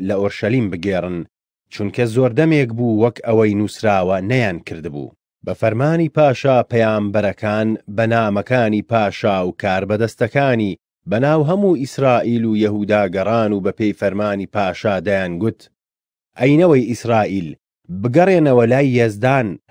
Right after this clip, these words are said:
خودای ئیبراهیم و ئیسحاق و ئیسرائیل، بۆ ئەوەی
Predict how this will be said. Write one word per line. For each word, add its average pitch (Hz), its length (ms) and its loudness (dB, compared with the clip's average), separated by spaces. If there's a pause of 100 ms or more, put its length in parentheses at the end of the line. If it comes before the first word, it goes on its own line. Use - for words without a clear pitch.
خودای 131 400 2
ئیبراهیم 127 760 2
و 135 240 2
ئیسحاق 120 560 0
و 117 40 -2
ئیسرائیل، 113 720 -2 (280)
بۆ 175 120 6 (100)
ئەوەی 127 320 4